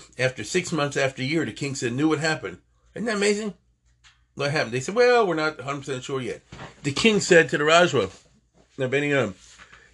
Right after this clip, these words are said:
either you give me the verdict right now, or I arrest you and bring you to me in chains. No, you'll get in trouble.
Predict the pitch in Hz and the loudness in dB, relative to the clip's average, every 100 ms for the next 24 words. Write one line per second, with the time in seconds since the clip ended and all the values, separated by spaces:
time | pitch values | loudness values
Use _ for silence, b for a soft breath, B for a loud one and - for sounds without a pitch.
0 | - 226 220 190 147 185 165 156 196 170 | -2 0 2 2 2 6 6 6 4 6
1 | 147 160 185 - 147 147 139 131 160 - | 2 2 0 0 2 4 2 2 -2 0
2 | 151 113 156 151 139 135 131 123 143 131 | 0 0 -2 -4 -4 -4 -4 -4 -2 -2
3 | 104 - _ _ _ _ _ _ _ _ | -4 -14 _ _ _ _ _ _ _ _
4 | - _ _ _ B B B B B B | -20 _ _ _ B B B B B B
5 | 123 127 135 190 135 117 98 78 | 2 4 4 4 4 2 -4 -4